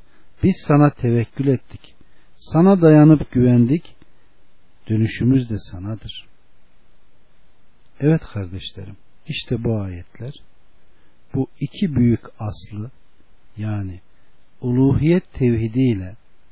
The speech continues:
rububiyet tevhidini ne güzel beyan ediyor değil mi? Bir kul için ise bu iki tevhidi gerçekleştirmeden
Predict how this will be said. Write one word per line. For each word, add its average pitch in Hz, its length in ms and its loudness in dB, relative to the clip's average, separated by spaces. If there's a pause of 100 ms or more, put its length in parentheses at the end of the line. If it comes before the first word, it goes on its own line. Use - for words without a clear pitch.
(640)
rububiyet 107 680 0
tevhidini 98 640 -4
ne 104 80 -4
güzel 104 360 -6
beyan 95 300 -4
ediyor 87 480 -12
değil 92 200 -14
mi? 92 140 -18 (2750)
Bir 147 260 4
kul 208 240 0
için 120 300 0
ise 127 340 -6 (1040)
bu 147 320 -2
iki 185 220 -8
tevhidi 117 580 -2
gerçekleştirmeden 113 1300 -4